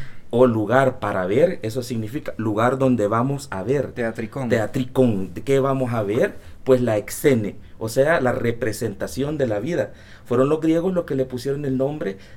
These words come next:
Speaker 1: teatro y de hecho ahí están, ¿verdad? Eh, eh, en su arqueología, ¿verdad? Ahí están los espacios donde los griegos representaban precisamente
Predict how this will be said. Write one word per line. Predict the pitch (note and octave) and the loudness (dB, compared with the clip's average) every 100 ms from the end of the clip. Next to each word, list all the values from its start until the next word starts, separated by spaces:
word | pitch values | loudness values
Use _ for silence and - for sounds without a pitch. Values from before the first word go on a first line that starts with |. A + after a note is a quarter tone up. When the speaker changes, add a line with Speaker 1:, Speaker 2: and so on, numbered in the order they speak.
| - | -8
Speaker 1:
teatro | A2 A2+ C#3 - C4 | -4 0 -2 -2 -2
y | D#3+ | 0
de | C3 | 0
hecho | C3 F#3 E3 | 0 0 0
ahí | D3 | 0
están, | D3+ - D#3+ G3+ | -4 -4 -4 -2
¿verdad? | E3 C3+ C3 C3+ - | -2 0 0 -2 -6
Eh, | A2+ G#2+ G#2 - - - | -4 -4 -6 -12 -12 -4
eh, | A#2 A2+ A2 G#2 G2+ - - - - | 0 0 0 -2 -2 -4 -12 -16 -8
en | G#2 G#2+ | -6 -4
su | - B2 A2 G#2+ | -4 -4 -2 -2
arqueología, | A2 - B2+ A2 A2 F3 B3 G3+ | -2 2 2 2 0 0 0 2
¿verdad? | A#2+ A#2 | 0 0
Ahí | B2 | -2
están | C3 C#3+ C#3+ | -2 -2 -2
los | D3+ | -4
espacios | C#3 C#3+ D3+ F#3+ | -6 -4 -2 -2
donde | F3 E3+ F#3 F#3+ - - | -2 -2 -2 -4 -10 -4
los | C3 C3 | 4 4
griegos | B2 B2+ F3+ G3+ F3+ | 4 0 0 2 2
representaban | C3 B2+ B2+ A#2 A#2 G2+ - F#3+ G#3+ D3+ D#3 - - - | 0 0 -2 -2 -6 -6 0 2 2 0 -4 -10 -18 -8
precisamente | A#2+ A#2 C3+ D3+ D3+ E3 C3+ A#2+ | -6 -6 -6 -6 -4 -4 -4 -6